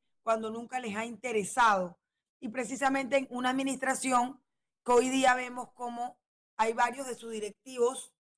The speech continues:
condenados por malversación de fondos, específicamente en el tema de federaciones deportivas. Y yo creo que eso hay que evaluarlo, sobre todo el votante.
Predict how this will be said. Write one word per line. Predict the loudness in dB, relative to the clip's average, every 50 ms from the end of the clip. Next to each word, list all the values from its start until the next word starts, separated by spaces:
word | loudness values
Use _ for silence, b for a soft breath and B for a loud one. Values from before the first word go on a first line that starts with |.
| _ _ _
condenados | -4 -2 0 0 2 2 2 4 4 4 6 6 6 4 4 2 -2 -16 _ _ _ _ _ _ _ _
por | 4 4 6 6
malversación | 4 2 -2 -2 -4 -6 -6 -6 -10 -8 -4 -4 -2 -2 -2
de | -4 -2
fondos, | 4 6 6 6 6 2 -2 -6 -8 -10 -12 _ _ _ _ _ _ _ _ _
específicamente | -2 -2 0 0 0 -2 0 0 -2 -2 0 4 4 4 4 4 0 0 0
en | 0 0
el | -2 -6 -8 -14 _ _ _ _ _ _ _ _ _ _ _ _ _ -4
tema | 0 2 2 2
de | 2
federaciones | 0 0 -2 -2 -2 -4 -6 -4 -4 -2 0
deportivas. | 0 0 -2 -4 -6 -4 -2 0 2 2 2 0 -2 -10 -20 _ _ _ _ _ _ _ _ -2
Y | 2 2
yo | 2 4
creo | 4 2 2 2
que | 2 -2
eso | 0 0 2 0 0 0 -4 _ _ _ _ _ -2
hay | 0 0 2
que | 2 4
evaluarlo, | 4 4 4 4 4 4 4 2 2 -2 -4 -6 -8 -16 _ _ _ _ _ _ _ _ _ _ _ _ _
sobre | -10 -8 -4 -2 -2 -2 -2
todo | 0 4 6 6
el | 6 6
votante. | 4 0 0 2 2 0 0 0 -4 -6 -8 -8